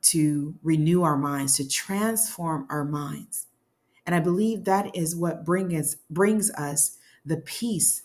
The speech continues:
that surpasses understanding. We, we, instead of conforming or believing that someone else's way is better than ours, that their truth,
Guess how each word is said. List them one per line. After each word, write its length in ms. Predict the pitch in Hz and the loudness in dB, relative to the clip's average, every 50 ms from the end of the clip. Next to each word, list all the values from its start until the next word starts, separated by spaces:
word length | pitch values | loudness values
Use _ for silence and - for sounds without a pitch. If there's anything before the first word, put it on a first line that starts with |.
| - _ _ _ _ _ | -16 _ _ _ _ _
that 240 | 151 170 165 156 165 | -4 -2 0 0 0
surpasses 720 | - 170 156 - - 160 156 160 160 - - 160 151 - - | 0 -2 -2 -4 -4 -4 -4 -2 -2 -2 -2 -2 -4 -6 -4
understanding. 720 | 160 151 143 147 139 - - - 143 139 - - - - _ _ _ _ - - - - - _ - | -4 -4 -4 -2 -2 -2 -2 -2 -4 -6 -8 -10 -16 -20 _ _ _ _ -20 -20 -20 -20 -20 _ 2
We, 360 | 156 185 190 185 180 190 - - | 4 6 6 6 4 2 0 0
we, 100 | 175 175 | 0 2
instead 360 | 165 - - - 214 214 214 | 4 4 4 4 4 4 4
of 240 | - 277 269 - - - _ _ | 4 2 2 0 -6 -14 _ _
conforming 760 | - - 180 160 156 - - 208 220 226 220 196 185 175 170 | -6 -2 -2 -2 -2 -2 2 4 4 4 4 2 0 -2 0
or 120 | 175 165 160 | -2 -2 0
believing 500 | 175 170 165 196 202 220 220 208 190 175 | 0 0 0 2 2 2 2 2 0 0
that 140 | 165 170 | 2 2
someone 500 | - - - 208 226 262 269 277 277 269 269 - | 2 2 2 2 4 4 4 4 4 4 2 0
else's 520 | - 220 220 220 214 220 208 180 - 170 | 0 0 0 0 0 0 2 2 2 2
way 560 | 160 151 165 160 156 151 147 147 - 156 156 - - - - _ _ - | 2 0 0 2 2 2 0 -2 -4 -8 -10 -14 -20 -20 -20 _ _ -4
is 200 | 170 156 156 151 | 0 0 0 0
better 420 | 143 170 175 185 196 202 202 190 | 2 2 2 4 4 4 2 2
than 260 | 180 175 160 156 - - | 2 0 -2 -2 -4 -4
ours, 560 | 151 151 147 147 143 151 165 165 - - - - _ _ _ _ _ _ _ _ _ _ _ _ _ _ _ _ _ _ _ _ _ _ _ _ _ _ _ _ _ _ _ _ _ _ _ _ _ _ _ _ _ _ _ _ _ _ _ _ _ _ _ _ _ _ _ _ - | -4 -2 -2 -2 -4 -6 -8 -10 -10 -12 -12 -12 _ _ _ _ _ _ _ _ _ _ _ _ _ _ _ _ _ _ _ _ _ _ _ _ _ _ _ _ _ _ _ _ _ _ _ _ _ _ _ _ _ _ _ _ _ _ _ _ _ _ _ _ _ _ _ _ -6
that 480 | 165 156 185 180 175 175 175 165 165 160 | 0 4 4 6 4 4 2 -2 0 6
their 320 | 190 202 220 233 240 233 | 8 10 10 8 8 4
truth, 640 | 233 - - - 170 160 151 147 151 - - - | 0 -4 -2 0 0 0 0 0 -2 -4 -8 -10